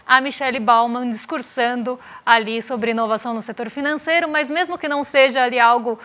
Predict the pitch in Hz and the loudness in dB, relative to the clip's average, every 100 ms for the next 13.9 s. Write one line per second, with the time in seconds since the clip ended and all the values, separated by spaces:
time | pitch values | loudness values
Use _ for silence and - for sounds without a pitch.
0 | - - 226 262 247 254 262 320 233 226 | -20 -8 0 0 2 6 8 8 2 -2
1 | 233 240 240 226 247 226 220 - 247 254 | 0 0 0 -4 -4 -8 -6 -6 -2 -2
2 | 269 247 233 247 247 262 247 233 254 240 | 4 4 4 2 -4 0 0 0 -2 -4
3 | 233 240 247 214 247 269 254 233 233 226 | -4 -8 -6 -4 0 0 -2 -6 -4 -4
4 | - 226 214 233 208 254 247 262 320 320 | -6 -10 -10 -10 -8 -6 -4 -4 0 0
5 | 285 262 269 - - - - 339 370 240 | 0 -4 -8 -18 -20 -20 -18 -6 -4 -2
6 | 262 262 - 254 240 233 262 - 311 320 | -4 -4 -2 0 0 -2 -6 -6 -6 2
7 | 240 220 247 - _ - 233 254 247 254 | 2 2 -2 -12 _ -14 -10 -4 -2 0
8 | 254 - 240 233 240 240 233 226 - 233 | -2 -2 -2 0 0 -2 -6 -6 -6 -2
9 | 233 226 220 226 220 208 - 226 220 302 | -2 0 0 0 -6 -6 0 0 0 -4
10 | 311 339 277 254 269 269 311 339 202 214 | -4 -4 2 2 2 -6 -6 -4 -4 -4
11 | 226 220 233 247 233 240 226 190 180 180 | -6 -6 -8 -2 -2 0 2 2 0 -8
12 | - - _ _ 254 262 269 294 269 254 | -20 -20 _ _ 0 2 2 0 0 -2
13 | 247 233 233 247 226 220 220 220 196 | 0 0 2 2 4 2 -2 -4 -8